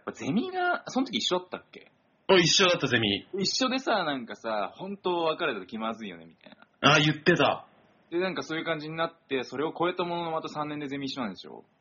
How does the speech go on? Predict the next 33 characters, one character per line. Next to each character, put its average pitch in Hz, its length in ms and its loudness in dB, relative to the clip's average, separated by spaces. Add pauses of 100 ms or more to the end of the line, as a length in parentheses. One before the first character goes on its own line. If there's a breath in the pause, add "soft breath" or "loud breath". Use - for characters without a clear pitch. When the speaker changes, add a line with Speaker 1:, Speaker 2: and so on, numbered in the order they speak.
(360)
Speaker 2:
う 104 60 -2
ん。 85 220 -2 (720)
Speaker 1:
バ - 80 -18
カ 143 120 -10
だ 127 100 -10
よ 71 100 -16
な。 - 120 -18 (760)
Speaker 2:
じ 135 100 6
ゃ - 20 6
あ - 20 6
な 262 180 6
ん - 40 -6
か 170 120 6
ね、 104 440 2
あ 101 320 2
の、 90 500 -4
じ 87 40 -10
ゃ - 20 -14 (1080)
あ - 40 6
そ - 140 6
れ 277 80 6
も 320 120 6
ま 320 80 8
た 254 160 6
お - 40 -4
か 220 140 6
し 220 200 4
い 214 60 4
話 139 320 4
な 110 120 4
ん 104 80 0
だ 85 80 2
よ。 73 100 -2